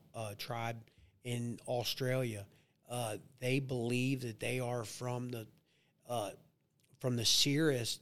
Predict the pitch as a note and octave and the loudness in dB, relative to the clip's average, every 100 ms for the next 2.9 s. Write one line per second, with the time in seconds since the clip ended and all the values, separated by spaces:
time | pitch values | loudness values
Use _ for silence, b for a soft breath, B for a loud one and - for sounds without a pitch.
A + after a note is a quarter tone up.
0 | - - D3 D#3 C#3+ A2+ - - b b | -6 -4 0 2 2 2 -2 -4 b b
1 | _ - A2+ G#2+ - B2+ B2+ B2 B2 A#2+ | _ -8 -6 -6 -2 0 0 -2 -2 0
2 | - B2 A#2+ A#2+ B2 B2 A#2+ B2+ C3 | 0 0 -2 0 0 -2 -2 -2 -4